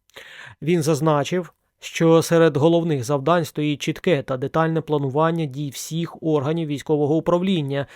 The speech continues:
Він підкреслив важливість раціональної логісти-, логістики та швидкого розподілу необхідного обладнання для бойових частин. Також він відзначив,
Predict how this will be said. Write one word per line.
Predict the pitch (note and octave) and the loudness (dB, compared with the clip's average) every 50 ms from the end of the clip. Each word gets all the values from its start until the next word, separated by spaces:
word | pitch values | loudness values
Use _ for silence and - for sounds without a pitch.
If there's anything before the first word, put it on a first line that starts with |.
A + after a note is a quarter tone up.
| - - - - - - _ _ _ _ _ _ _ _ _ _ - | -20 -20 -20 -20 -20 -20 _ _ _ _ _ _ _ _ _ _ -8
Він | D3+ D3+ E3 D#3 | -4 -2 -2 0
підкреслив | - F3 E3 - E3+ D#3+ D#3 C#3+ C3 - - E3 F3 D#3+ - _ _ _ _ _ - | -2 -4 -2 0 2 2 2 2 0 -2 -2 -2 -2 -2 -6 _ _ _ _ _ -4
важливість | B2 E3+ E3 C#3 D#3+ E3 D#3+ D3 C3+ C3+ - - | 0 0 0 2 2 0 0 0 0 -4 -6 -6
раціональної | C#3+ D3 - - D3+ D3 D3 D3+ D#3+ D#3+ D3+ C#3 C#3 C3+ | -6 -6 -2 -2 -2 0 0 0 0 0 0 -2 -2 -4
логісти-, | C3 C#3 C3+ A#2+ C#3+ C3+ - - - E3+ E3 | -4 -4 -4 -4 -6 -8 -10 -10 -10 -10 -8
логістики | - D3 D3 D3 A#2+ C#3 D3 C#3 - - E3+ - E3+ | -2 0 0 0 0 -2 -4 -6 -6 -6 -6 -4 -6
та | D#3 - D3 C3+ | -4 -4 -6 -6
швидкого | - - C#3+ - - E3 D#3+ C#3 C#3+ D3+ | -6 -8 -10 -4 -2 0 0 0 0 0
розподілу | D#3 E3 - - - G3 F3 D#3 C3+ C#3 B2+ B2+ C3 | 0 -2 -2 -2 0 0 0 0 0 -2 -4 -6 -6
необхідного | C3 C#3 D3 C#3 - - D#3+ E3+ D#3+ E3+ E3 C#3+ D#3+ D#3 C#3+ | -4 -4 -4 -4 -4 -4 -6 -4 -2 -2 0 2 2 2 0
обладнання | C3+ C3+ D3 C#3+ C#3 C3+ B2 C3+ C3+ C3 C3 B2 | 0 0 0 2 2 0 -2 -4 -6 -6 -6 -6
для | A#2 C3 C#3 D3+ | -4 -2 -2 0
бойових | D#3 D#3+ D#3 D3+ C#3+ D3 C#3+ - | 0 2 2 2 0 0 -2 -4
частин. | - D#3+ C#3 - - D#3 C#3 B2+ A2+ - _ _ _ _ _ _ _ - _ - - | -4 -4 -4 -4 -4 -4 -4 -6 -8 -12 _ _ _ _ _ _ _ -20 _ -8 -4
Також | - D3+ C3 D#3 C#3 C3 | -4 -2 0 0 0 0
він | D3+ D#3 D3 | 0 0 0
відзначив, | C#3+ D3 C3+ C3 C3 D#3+ E3 D#3 C#3 - D3+ C3+ | 0 -2 -4 -2 0 0 0 0 0 -2 -4 -6